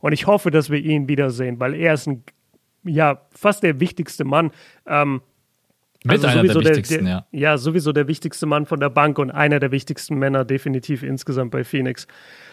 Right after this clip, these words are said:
Speaker 1: Ähm,
Speaker 2: Abschließend,
Speaker 1: ja.
Speaker 2: ich würde einfach sagen, es war heute Nacht auch echt eine unglünst-, ungünstige Konstellation bei den Suns. Foul Trouble bei Mikal Bridges, Foul Trouble bei Devin Booker.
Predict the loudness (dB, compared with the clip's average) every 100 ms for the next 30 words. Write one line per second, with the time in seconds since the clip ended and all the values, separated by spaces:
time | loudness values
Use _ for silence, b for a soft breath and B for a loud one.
0 | B -10 -2 0 2 0 -2 -4 -2 -2
1 | 2 2 4 2 0 -2 -2 0 2 2
2 | 2 0 2 2 0 0 2 2 2 2
3 | 0 0 0 0 0 -4 -4 -16 -4 0
4 | 0 0 0 2 2 0 -6 _ _ 0
5 | 4 4 2 0 0 0 -2 0 0 0
6 | 0 2 2 2 0 0 0 0 -2 -2
7 | 0 0 2 2 2 2 2 0 0 -2
8 | -2 0 -2 0 -4 -2 2 2 2 -4
9 | -8 2 4 4 2 2 2 2 2 0
10 | 0 2 0